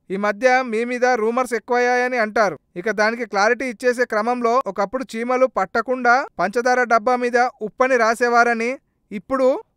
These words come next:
ఉప్పు డబ్బా మీద పంచదార అని రాసిన మాలాంటి వారిని టార్గెట్ చేస్తున్నారని పంచు వేశారు.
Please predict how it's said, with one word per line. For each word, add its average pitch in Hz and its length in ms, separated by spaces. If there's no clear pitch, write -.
ఉప్పు 190 200
డబ్బా 254 320
మీద 247 180
పంచదార 247 680
అని 247 300
రాసిన 247 560
మాలాంటి 233 460
వారిని 247 540
టార్గెట్ 240 440
చేస్తున్నారని 247 600
పంచు 226 320
వేశారు. 214 380